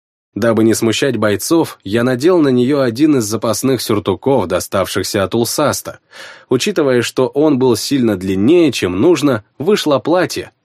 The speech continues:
Два в одном. "Стоять!" скомандовал стражник, стоящий на первых воротах. "Что за банда? Куда?"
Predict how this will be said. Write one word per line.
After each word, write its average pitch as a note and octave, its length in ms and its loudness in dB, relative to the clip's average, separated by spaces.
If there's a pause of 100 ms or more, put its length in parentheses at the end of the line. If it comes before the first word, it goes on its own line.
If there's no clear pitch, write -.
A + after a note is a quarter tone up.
(100)
Два F#3 260 0
в F3 80 2
одном. G#2 520 -2 (720)
"Стоять!" B3 920 2 (420)
скомандовал G#2+ 680 0
стражник, A#2+ 580 -2
стоящий C3 560 0
на C#3 160 0
первых F2+ 400 -2
воротах. G2+ 600 -2 (380)
"Что - 300 2
за B3 160 4
банда? D3 500 0 (160)
Куда?" C4+ 500 2